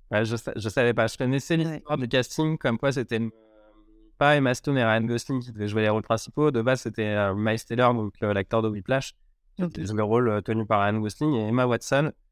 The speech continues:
Speaker 1: euh, qui devait jouer le rôle d'Emma Stone, qui a préféré aller, euh, faire La Belle et la Bête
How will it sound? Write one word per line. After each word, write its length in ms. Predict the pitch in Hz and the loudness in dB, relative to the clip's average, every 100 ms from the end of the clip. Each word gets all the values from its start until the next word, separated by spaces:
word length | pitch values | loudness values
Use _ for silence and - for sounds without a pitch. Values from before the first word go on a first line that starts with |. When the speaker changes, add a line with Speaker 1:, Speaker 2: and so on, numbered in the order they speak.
| _ _ _ _ - | _ _ _ _ -8
Speaker 1:
euh, 160 | 98 101 | -2 -2
qui 140 | 95 110 | -2 -4
devait 140 | 107 | -4
jouer 180 | 101 110 | -2 -2
le 60 | 110 | 0
rôle 140 | 113 | 0
d'Emma 220 | 107 110 | 0 0
Stone, 360 | - 143 151 98 _ 101 | -2 -2 -2 -4 _ -6
qui 60 | 117 | -4
a 60 | |
préféré 420 | 110 107 117 117 127 | -2 -2 0 2 2
aller, 280 | 117 117 | 2 2
euh, 160 | 123 107 | 0 0
faire 180 | - 113 | -2 0
La 100 | 110 | 2
Belle 140 | 113 | 2
et 40 | 110 | 4
la 140 | 107 | 4
Bête 280 | 120 131 | 2 0